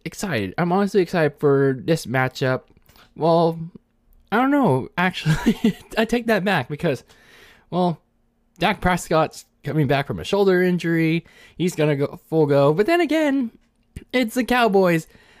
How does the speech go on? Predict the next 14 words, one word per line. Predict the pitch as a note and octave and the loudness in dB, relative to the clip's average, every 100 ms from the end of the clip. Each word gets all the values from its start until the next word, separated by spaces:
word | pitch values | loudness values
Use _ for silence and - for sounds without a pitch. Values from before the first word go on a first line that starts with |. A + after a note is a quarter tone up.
| _ _ _ _ _ _ | _ _ _ _ _ _
and | F#3+ F#3 E3 A2+ - | 2 2 2 -2 -6
they're | D#3+ G#3 A3+ | 2 2 2
probably | F3 G3 G3 | 0 2 2
gonna | D#3 | 0
stake | D3 - F3 | -2 -4 -2
it | D3+ | 2
up | C#3+ D3 - - - - _ _ | 2 0 -6 -20 -20 -20 _ _
on | - C3 B2+ A#2+ A#2 G#2+ _ - _ - | -2 0 0 0 -2 -6 _ -20 _ -8
primetime | D3+ D#3 C3+ D#3+ C#3+ C3 | -2 0 0 0 2 2
television | D#3 D3+ C3 C3+ C3 C3+ B2+ A#2+ | 2 2 4 2 2 0 -2 -4
like | A#2+ A#2+ | -6 -4
they | B2+ | -2
always | B2 A#2+ A2+ G#2+ | 0 2 0 0
do. | A#2 A#2 A2 G#2+ | 2 4 4 0